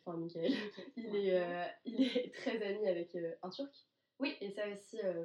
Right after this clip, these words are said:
Speaker 1: faut le rappeler, parce que je trouve ça super intéressant de voir que, bah voilà, on diabolise pas tant les Turcs
Speaker 2: Non,
Speaker 1: tout
Speaker 2: non,
Speaker 1: le temps,
Speaker 2: en fait,
Speaker 1: et
Speaker 2: euh,
Speaker 1: justement,
Speaker 2: c'est ça.
Speaker 1: on, on montre que, enfin, les gens sont humains, quoi, et que c'est pas tous les Turcs qui étaient en mode, « Faut tuer les Arméniens. »
Speaker 2: C'est ça, c'est la genèse, en fait,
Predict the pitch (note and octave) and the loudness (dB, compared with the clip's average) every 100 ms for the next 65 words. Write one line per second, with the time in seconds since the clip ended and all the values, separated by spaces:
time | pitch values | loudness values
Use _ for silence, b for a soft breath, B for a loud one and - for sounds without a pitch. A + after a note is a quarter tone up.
0 | E3 F3+ F3 F#3+ C#4+ C4 - F3+ - E3 | -6 -8 -8 -8 -6 -6 -6 -8 -8 -12
1 | F3 E3 F3 F3+ F3+ F#3 F3+ G#3 A3 B | -14 -12 -8 -6 -4 -4 -6 -8 -12 B
2 | B G3+ G3 G3+ G3 F3+ F3 E3+ E3 G3 | B -4 -2 -2 -2 -2 0 -2 0 0
3 | F#3+ F3+ F3 E3 F3 F3+ - F#3 F#3 F3+ | 2 0 0 -2 -4 -6 -6 -4 -2 -2
4 | - G3+ F#3+ F3+ F3+ - G3 - F3 C#4 | -4 0 2 2 0 -8 -12 -6 2 4
5 | E4 F4 C#4+ A#3 A#3 F3+ F#3 F#3 F3+ A#3+ | 6 4 4 2 2 4 4 2 -2 2
6 | C4+ G3 F3 G3 G3 G3+ G3 F#3 F3+ F3 | 4 2 -2 -2 -2 -4 -8 -4 -2 -2
7 | E3 E3 E3 D#3 E3 F3 F#3+ G3 - G3 | -4 -4 -6 -4 -2 -2 -2 -6 -6 -4
8 | F#3+ G#3+ A3+ F#3 F#3+ E3 C#3+ D3 C#3+ - | -2 -2 0 0 0 -2 -6 -6 -8 -10
9 | b b - F3+ G3 - C4+ G#3+ G#3+ B3+ | b b -8 -4 -4 0 2 4 2 0
10 | B3 F#3+ F3+ F#3 E3+ E3 F3+ F#3+ D#3 - | 0 -2 -2 -2 -2 0 0 -2 -4 -6
11 | E3 - G3 F3+ D#3 D#3+ E3 F#3 - B3 | -8 -2 0 0 -4 -8 -8 -10 -10 -2
12 | C#4 C4 A3+ G3+ G3 G#3 A3+ A#3+ A3 G#3+ | 0 0 0 -2 0 -2 -2 -2 -6 -10
13 | - A3+ | -10 -12